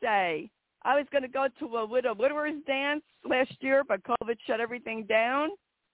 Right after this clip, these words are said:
so I couldn't. So as soon as they start opening things up here in New Jersey, I wanna go out and I wanna enjoy myself. My husband was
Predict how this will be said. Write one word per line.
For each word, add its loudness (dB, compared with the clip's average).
so -2
I 4
couldn't. 0
So 6
as 2
soon 2
as -2
they 0
start 2
opening -2
things -10
up -4
here -10
in -10
New -12
Jersey, -8
I 6
wanna 0
go 2
out 4
and -8
I -4
wanna -6
enjoy -2
myself. -4
My 4
husband 0
was -2